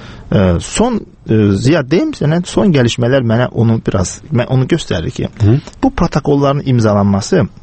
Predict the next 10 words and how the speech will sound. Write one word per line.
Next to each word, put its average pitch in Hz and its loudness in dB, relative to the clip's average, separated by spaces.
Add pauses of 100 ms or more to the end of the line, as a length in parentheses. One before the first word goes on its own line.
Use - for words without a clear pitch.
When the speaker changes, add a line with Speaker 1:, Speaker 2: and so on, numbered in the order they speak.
(160)
Speaker 1:
burada 175 2
indi 165 2 (100)
əlbəttə 135 0
ki, - -4
Avropanın 117 2
rolu 101 2
var, 90 0 (500)
Rusiyanın 117 2
rolu 101 2
var, 92 0